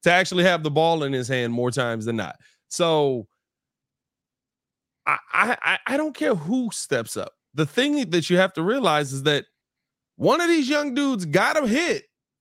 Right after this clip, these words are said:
for the Chicago Bulls to be able to take the next step,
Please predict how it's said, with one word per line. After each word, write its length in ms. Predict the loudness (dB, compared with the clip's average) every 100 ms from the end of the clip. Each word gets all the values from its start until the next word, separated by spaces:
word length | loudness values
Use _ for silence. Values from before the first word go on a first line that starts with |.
| _ _
for 120 | -2 -2
the 40 |
Chicago 460 | -2 -2 -2 -2 -4
Bulls 220 | -2 -2
to 80 | -2
be 100 | -2
able 140 | -2
to 80 | -4
take 240 | -6 -6
the 80 | -8
next 180 | -10 -12
step, 200 | -16